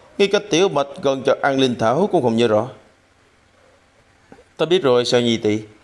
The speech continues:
Lần sau nhất định sẽ không. Nghĩ tốt nhất là nghiêm túc một chút đi. Nếu không có tỷ thử, thì không có biết dịch đối ở cái số nào từ lâu rồi.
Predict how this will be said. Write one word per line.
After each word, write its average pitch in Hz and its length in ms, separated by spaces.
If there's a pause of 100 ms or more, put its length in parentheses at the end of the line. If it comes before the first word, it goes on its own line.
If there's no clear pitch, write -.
(260)
Lần 135 260
sau 127 240
nhất 165 200
định 123 180
sẽ 120 120
không. 104 280 (840)
Nghĩ 123 180
tốt 135 120
nhất 160 240
là 135 100
nghiêm 113 240
túc 165 160
một 113 140
chút 123 140
đi. 107 240 (360)
Nếu 165 180
không 190 200
có 190 100
tỷ 139 160
thử, 107 300 (320)
thì 160 280
không 196 220
có 202 80
biết 220 260
dịch - 200
đối 180 200
ở - 80
cái 175 140
số 196 400
nào 113 420 (140)
từ 143 80
lâu 160 220
rồi. 107 220